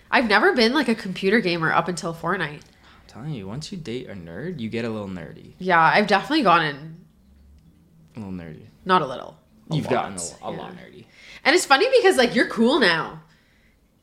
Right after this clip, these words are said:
Speaker 2: I've
Speaker 1: You're
Speaker 2: always been cool. Come on.
Speaker 1: To your,
Speaker 2: Nah.
Speaker 1: you know what? Yeah, yeah.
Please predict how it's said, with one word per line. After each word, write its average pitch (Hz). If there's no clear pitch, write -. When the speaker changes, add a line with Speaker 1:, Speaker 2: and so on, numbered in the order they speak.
Speaker 2:
I've 285
Speaker 1:
You're 240
Speaker 2:
always 113
been 107
cool. 107
Come 107
on. -
Speaker 1:
To 359
your, 440
Speaker 2:
Nah. 339
Speaker 1:
you 427
know 523
what? 339
Yeah, 320
yeah. 185